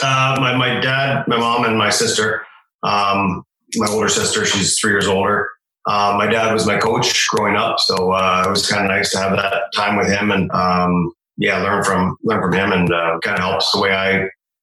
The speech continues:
uh, you know, work with my kids also, as far as just kinda let them, let them have fun, and, uh, you know, it's not too serious really, uh, ever. Yeah, enjoy it.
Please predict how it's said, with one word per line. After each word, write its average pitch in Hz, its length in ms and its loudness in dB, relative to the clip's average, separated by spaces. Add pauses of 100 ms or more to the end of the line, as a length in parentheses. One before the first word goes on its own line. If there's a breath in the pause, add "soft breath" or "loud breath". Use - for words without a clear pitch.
(260)
uh, 101 340 0 (160)
you 95 160 2
know, 87 180 0 (160)
work 98 440 0
with 87 140 0
my 95 220 0
kids 95 320 0
also, 95 520 0
as 85 180 0
far 92 240 0
as - 300 -2 (480 loud breath)
just - 120 0
kinda 98 140 0
let 95 160 0
them, 90 220 2 (320)
let 90 160 0
them 98 80 2
have 107 180 0
fun, 107 240 0
and, 98 240 0
uh, 92 400 2 (140)
you 90 80 2
know, 85 240 2
it's - 120 0
not 95 200 0
too 98 140 0
serious 95 580 2
really, 90 280 2
uh, 82 340 0 (880)
ever. 92 140 0 (540)
Yeah, 95 240 2
enjoy 92 260 0
it. - 480 -4